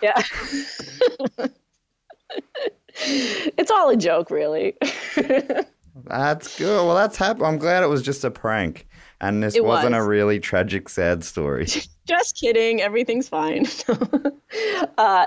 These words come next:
Speaker 1: it actually is fine. I mean, he, he's okay now. He's at the sanctuary.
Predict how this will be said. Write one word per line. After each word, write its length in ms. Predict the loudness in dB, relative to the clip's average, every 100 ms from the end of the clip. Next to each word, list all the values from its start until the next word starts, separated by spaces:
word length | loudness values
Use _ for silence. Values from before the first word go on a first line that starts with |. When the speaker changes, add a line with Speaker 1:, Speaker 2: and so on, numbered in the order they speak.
| 4
Speaker 1:
it 40 |
actually 320 | 2 2 2 2
is 200 | 2 2
fine. 240 | 2 2 2
I 60 |
mean, 140 | 2 2
he, 140 | 2
he's 200 | 0 2
okay 300 | 2 2 0
now. 260 | 0 0 0
He's 220 | 0 0
at 100 | 0
the 80 | -2
sanctuary. 800 | 0 0 2 2 4 2 2